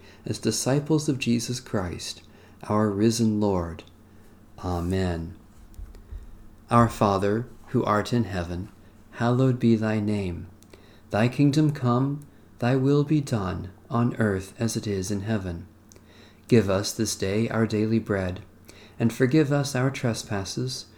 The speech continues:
as we forgive those who trespass against us. And lead us not into temptation, but deliver us from evil.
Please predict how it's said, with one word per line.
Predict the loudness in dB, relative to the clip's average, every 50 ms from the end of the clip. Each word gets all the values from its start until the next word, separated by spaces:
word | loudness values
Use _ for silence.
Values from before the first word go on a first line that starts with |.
| -20 -20 -20 -12 -8
as | -6 -4 0 2
we | 2 2
forgive | 2 0 -2 0 2 2 0 0 0
those | 0 0 0 0 -2 -2 -2
who | -4 -4
trespass | -4 -4 -4 -4 -4 -6 -8 -6 -6 -4 -4 -4 -6 -6
against | -4 -4 -4 -4 -6 -6 -4 -4
us. | -4 -4 -6 -6 -8 -10 -10 -12 -14 -18 -20 -20 -20 -20 -20 -20 -20 -20 -20 -12 -6
And | -2 0 2 4
lead | 6 6 6 4
us | 2 0 -2 -2 -2
not | -2 0 0 -2 -2 -2 -2
into | -2 -2 -2 -4
temptation, | -6 -6 -6 -6 -6 -6 -6 -4 -4 -4 -4 -2 -2 -4 -4 -8 -14 -20 -20 -20 -10 -4
but | -4 -2 0
deliver | 0 0 2 2 2 2 0 0 0
us | -2 -4 -6 -8 -6
from | -4 -4 -4 -2
evil. | -2 -2 -2 -4 -6 -8 -10 -12